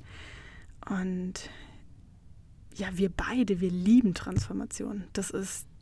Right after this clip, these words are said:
ein wichtiger Baustein in unserem Leben, sonst würden wir nicht so glücklich sein, wie wir das mittlerweile sind, wenn wir diese Prozesse nicht hätten durchmachen dürfen in den letzten Jahren.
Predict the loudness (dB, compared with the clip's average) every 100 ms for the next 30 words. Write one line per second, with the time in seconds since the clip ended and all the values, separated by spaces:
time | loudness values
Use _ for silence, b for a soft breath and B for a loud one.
0 | -8 2 4 4 4 4 4 0 -2 -2
1 | 0 2 2 6 4 6 4 6 6 4
2 | 4 4 0 4 4 6 6 4 4 0
3 | 0 0 2 2 2 0 0 -4 0 6
4 | 6 6 2 -2 0 2 4 2 2 0
5 | 2 6 6 4 0 2 0 -2 -2 -2
6 | 0 0 2 -2 0 -2 0 2 2 2
7 | -2 -2 -2 -2 -2 -2 -2 -2 -4 -4
8 | -4 -4 -4